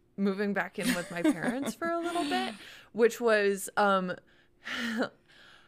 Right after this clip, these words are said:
Speaker 1: forty-five minutes to an hour and a half, depending on the time of day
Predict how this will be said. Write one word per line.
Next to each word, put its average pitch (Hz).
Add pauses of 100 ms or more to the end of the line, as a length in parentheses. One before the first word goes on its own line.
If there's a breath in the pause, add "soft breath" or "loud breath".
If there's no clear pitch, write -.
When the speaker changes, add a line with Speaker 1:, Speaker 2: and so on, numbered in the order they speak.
(380 loud breath)
Speaker 1:
forty-five 302
minutes 247
to 240
an 220
hour 208
and 208
a 208
half, 202
depending 202
on 185
the 180
time 175
of 175
day 170